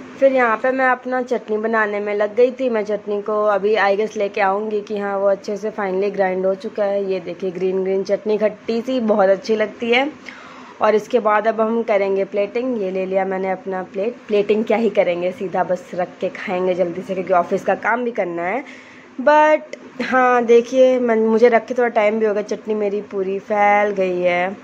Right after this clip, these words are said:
ये उठा लिया मैंने अपने चीले को, ये मैंने रख लिया plate में। और फिर अब हम चलेंगे।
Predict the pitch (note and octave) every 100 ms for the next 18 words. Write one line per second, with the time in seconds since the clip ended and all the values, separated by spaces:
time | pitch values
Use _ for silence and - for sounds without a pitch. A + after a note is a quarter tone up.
0 | - - - - - A3+ A#3 A#3 A3+ F3
1 | E3+ F3+ F3 F3+ F3 F#3+ F#3+ G#3+ G3+ A3
2 | G#3+ A3 G#3+ F#3+ F#3+ F#3+ G#3 F#3 F3 F3
3 | E3+ E3+ F3 G#3 A3 A#3 A#3+ A3+ A3+ A3+
4 | - - - - - - - B3 C#4 C4+
5 | G3+ G3 A#3 C4 - - - - B2+ A#3
6 | A#3+ C#4+ D4+ C#4 G3 F3+ F3+ F#3 B3+